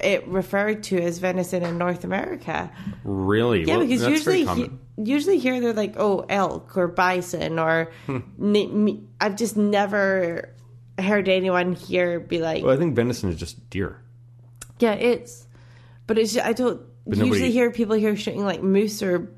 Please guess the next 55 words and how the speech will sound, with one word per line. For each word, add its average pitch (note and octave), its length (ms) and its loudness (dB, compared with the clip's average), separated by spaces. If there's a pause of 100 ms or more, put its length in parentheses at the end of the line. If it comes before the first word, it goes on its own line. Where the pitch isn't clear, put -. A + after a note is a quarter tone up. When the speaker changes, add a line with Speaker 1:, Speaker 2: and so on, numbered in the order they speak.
Speaker 1:
something. E3+ 680 -2
Like, E3+ 440 -4 (480)
it G3 60 0
just G#3+ 240 2
is G3 160 -4
really G3+ 200 4
Speaker 2:
Yeah, F#3+ 260 4
Speaker 1:
rare. E3+ 80 0
Speaker 2:
but - 80 2
Speaker 1:
You A#2+ 60 4
Speaker 2:
moose C3+ 240 2
is G2 120 -2
not E2 160 -2
venison. F2+ 540 -8 (640)
Speaker 1:
I A3 120 0
know, A#3 180 2
but - 180 -4
I F#3+ 100 0
just G3+ 200 -6
mean F#3+ 260 2
meat-wise, F#3 680 -2
like, F3 220 -2
of F3+ 180 -4
meats. - 800 0 (260)
Speaker 2:
I A#2+ 60 4
Speaker 1:
Like, A#2 80 4
Speaker 2:
don't D#3 200 4
Speaker 1:
you'd C4+ 80 2
Speaker 2:
think A3 100 0
Speaker 1:
go C3+ 60 4
Speaker 2:
I - 40 6
know - 60 6
Speaker 1:
in, G2+ 80 4
Speaker 2:
what G2+ 160 0
you B2+ 80 0
mean. C#3 300 0
Speaker 1:
you'd A3 180 2
go C4 120 0
into C4+ 220 0
a C4+ 40 0
restaurant A3+ 420 -2
in G#3+ 60 -6
Scotland, F#3+ 500 0
like F#3 120 -2
an G3 100 -2
upscale F#3 540 -2
restaurant, F3 460 -2
and G3 140 -2
Speaker 2:
Yeah. G3 100 2
Speaker 1:
venison G3 300 -2
would F#3 100 -2
be F#3 140 0
on F3+ 100 -2
the F3+ 60 -6
menu, E3+ 380 -2